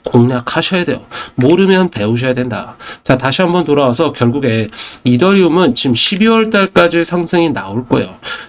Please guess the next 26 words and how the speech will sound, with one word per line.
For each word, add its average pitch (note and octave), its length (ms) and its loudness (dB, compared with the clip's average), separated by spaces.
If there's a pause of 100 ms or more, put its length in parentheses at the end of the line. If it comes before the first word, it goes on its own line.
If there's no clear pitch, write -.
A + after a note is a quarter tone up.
최소 G3+ 420 0
오백오십만 D3+ 1000 0
원까지는 D3 420 0
급등이 C3+ 400 0
나오는데 A#2 680 -2 (280)
이쁘게 G#3+ 480 2
나오진 C3 400 2
않을 A2+ 220 0
거예요. G#2+ 180 -4
그대로 B2+ 400 0
원웨이로. G#2+ 480 -4 (520)
시장을 F#3+ 680 0
상당히 F#3 680 0
흔들면서 F#3+ 1000 2 (300)
강한 C#3+ 400 -2
상승이 E3+ 380 0
나올 G#2+ 240 -4
겁니다. B2 440 -2
근데 D3+ 260 4
우리는 C#3+ 380 2
이걸 C3 300 0
공략하셔야 D#3 640 -2
될 C#3+ 160 0
이유가 B2+ 400 0 (260)
바로 A2 240 -4
뭡니까? A2+ 520 -2